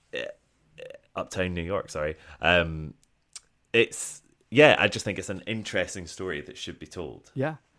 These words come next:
Speaker 2: And so then, I mean, I do think you, you hit right on it. Like, where, wherever you at, wherever you're at, you use whatever resources you have to reach out to the people who should be in your show. Because
Speaker 1: Yeah.
Speaker 2: that's, that's a part of it, too. Like, one of the big points of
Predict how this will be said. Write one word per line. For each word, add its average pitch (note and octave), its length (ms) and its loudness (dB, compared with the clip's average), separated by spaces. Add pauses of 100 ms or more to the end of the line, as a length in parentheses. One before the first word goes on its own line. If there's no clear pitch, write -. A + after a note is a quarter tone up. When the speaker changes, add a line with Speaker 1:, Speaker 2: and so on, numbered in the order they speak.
(180)
Speaker 2:
And C3 120 -4
so E3+ 140 0
then, C#3+ 460 0
I D3+ 40 -2
mean, E3 140 0
I E3 80 2
do G3+ 220 -4
think - 500 -8
you, A#2+ 280 -8
you A#2+ 160 -4
hit A2+ 180 -8
right A2 180 -8
on A2 200 -8
it. F#2 140 -16
Like, G#2 200 -12
where, B2 280 -2
wherever C3 460 -2
you D#3+ 200 -2
at, G#2+ 240 -4 (240)
wherever C#3 400 0
you're E3+ 220 -2
at, G#2 380 -8 (280)
you C3+ 140 -4
use C3+ 920 -2 (300)
whatever A#2+ 340 0
resources B2 600 -4
you A2 100 -6
have G#2+ 600 -6 (280)
to C3 120 -6
reach A2 300 -6
out G#2+ 280 -4
to A2 300 -8 (140)
the C3 80 -6
people C#3+ 260 -2
who C3+ 120 -2
should A#2+ 180 -10
be A2+ 160 -8
in G#2 80 -10
your G2+ 120 -10
show. - 280 -16 (500)
Because C#3+ 200 2
Speaker 1:
Yeah. C3+ 60 -2
Speaker 2:
that's, C#3+ 320 2
that's E3+ 220 0
a D3 60 -4
part C#3 280 -2
of A2+ 120 -4
it, - 160 -12
too. G2+ 360 -6
Like, E2+ 240 -16
one C3+ 180 -2
of A#2 60 -4
the G#2 60 -10
big A2 320 -6
points - 480 -6
of G2+ 320 -12